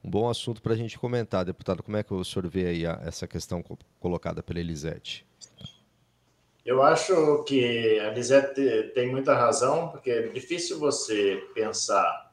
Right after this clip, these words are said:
Speaker 2: nas pessoas, é, envol-, se envolvendo diretamente na política. Nós temos, né, lá em Brasília, não só em Brasília, mas no, em outros lugares, muitas pessoas que entrou pra política porque tinha uma facilidade na rede social.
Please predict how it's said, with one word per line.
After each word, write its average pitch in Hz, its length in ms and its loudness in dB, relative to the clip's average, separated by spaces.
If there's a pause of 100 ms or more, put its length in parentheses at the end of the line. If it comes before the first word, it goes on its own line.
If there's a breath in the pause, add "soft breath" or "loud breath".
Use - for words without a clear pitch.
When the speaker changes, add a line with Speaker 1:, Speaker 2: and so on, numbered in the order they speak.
(160)
Speaker 2:
nas 104 240 -6
pessoas, 104 1080 -2
é, 92 420 -8
envol-, 110 320 -2
se 117 220 -2
envolvendo 110 560 -2
diretamente 143 920 2
na 98 120 -4
política. 117 440 -4
Nós 143 280 0
temos, 202 500 -4
né, 101 320 -6
lá 95 140 -8
em - 40 -16
Brasília, - 680 -4 (180)
não 147 160 -6
só - 220 -2
em - 20 -6
Brasília, 87 500 -4
mas 85 180 -16
no, 95 280 -6 (100)
em 95 60 -10
outros 98 300 -8
lugares, 127 420 -2 (400 soft breath)
muitas 196 280 2
pessoas 196 520 4
que 196 140 -4
entrou 196 340 2
pra 190 120 2
política 175 500 -2
porque 190 300 0
tinha 185 180 -4
uma 185 120 2
facilidade 170 600 2
na 165 60 2
rede 160 240 2
social. 151 680 4